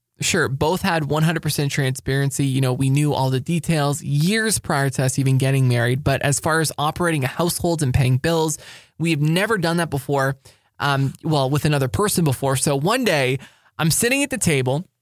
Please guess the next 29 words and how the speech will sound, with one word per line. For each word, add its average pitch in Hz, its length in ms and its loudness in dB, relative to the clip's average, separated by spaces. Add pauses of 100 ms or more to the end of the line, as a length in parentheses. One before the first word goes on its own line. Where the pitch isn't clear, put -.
Magna's, 185 540 0
uh, 170 160 2
doing 175 280 0
some 190 220 0
work. 131 280 0 (180)
I 151 120 0
had 151 120 0
spoken 196 400 -2
with 196 180 -2
her 180 180 0
and 147 260 -2
said 151 280 -4
that 147 160 -2
we 156 100 0
should 139 280 0
move 175 220 0
some 147 240 0
money 160 240 2
over 135 200 0
here, 185 440 0
like, 139 200 0
to 135 100 -8
cover 131 300 0
that 175 340 0
thing. 180 320 0
She - 180 0
agreed 147 320 0
in 123 140 -2
passing. 185 640 -2